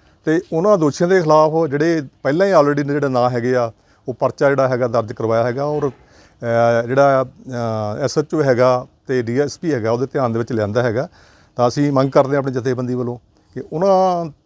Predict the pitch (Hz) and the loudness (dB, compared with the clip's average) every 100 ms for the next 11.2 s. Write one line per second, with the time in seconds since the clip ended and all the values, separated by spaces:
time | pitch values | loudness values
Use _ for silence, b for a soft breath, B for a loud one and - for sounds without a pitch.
0 | _ _ 143 147 120 _ - 151 127 123 | _ _ -4 -4 -6 _ -8 -2 0 2
1 | 117 - - 147 185 202 196 156 139 - | 0 -6 2 4 4 4 4 4 0 -2
2 | 127 120 117 170 185 _ _ _ _ _ | -2 0 0 -4 -10 _ _ _ _ _
3 | 156 175 185 160 156 180 190 180 185 175 | -4 -4 0 2 2 4 2 2 0 2
4 | 143 131 - 156 135 147 127 104 151 202 | 2 2 0 -4 -2 -2 -2 -4 -6 -8
5 | _ 143 127 147 156 156 151 135 139 165 | _ -8 -4 -2 0 0 -2 0 0 2
6 | 165 151 127 113 117 110 95 107 147 135 | 0 0 0 0 0 -4 -6 -8 -8 -4
7 | 120 127 117 147 170 - b b b 139 | -2 -2 -2 -4 -6 -14 b b b -2
8 | 151 196 226 190 185 180 131 131 120 175 | 4 4 4 2 2 -2 0 0 2 4
9 | 170 156 165 165 151 143 147 147 147 139 | 4 2 0 -2 -2 -2 0 0 0 -2
10 | 143 135 120 131 123 113 120 131 139 127 | -4 -4 -2 -2 0 0 0 -4 -4 -4
11 | 127 | -4